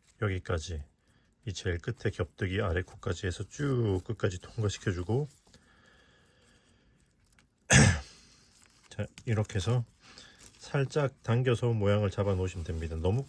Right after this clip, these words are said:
쪽 꽉 당기지 마세요. 그러면 여기 나중에 테두리 돌릴 때 코바늘 넣는 게 힘들어요. 요 정도만 해도 좀 안정적인 느낌이 되거든요. 이렇게 해서 진행하시면 돼요. 자, 그러면 마저, 어,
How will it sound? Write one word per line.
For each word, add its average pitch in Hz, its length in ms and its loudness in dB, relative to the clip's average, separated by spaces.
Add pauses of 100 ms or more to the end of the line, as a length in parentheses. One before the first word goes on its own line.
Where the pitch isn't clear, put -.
쪽 - 140 -6
꽉 185 180 0
당기지 180 380 0
마세요. 92 340 0
그러면 98 320 -2
여기 98 200 2
나중에 90 460 0 (540)
테두리 120 360 -2
돌릴 92 300 -4
때 85 300 0 (380)
코바늘 135 360 -2
넣는 87 220 0
게 85 60 -4
힘들어요. 82 520 -2 (200)
요 92 60 0
정도만 107 400 0
해도 92 160 -2
좀 87 280 -6
안정적인 123 520 0
느낌이 87 280 -4
되거든요. 87 500 0 (500)
이렇게 165 260 0
해서 113 160 2
진행하시면 95 540 -2
돼요. 80 240 -4 (500)
자, - 140 -6
그러면 110 400 0 (1400)
마저, 123 480 0 (160)
어, 87 340 -6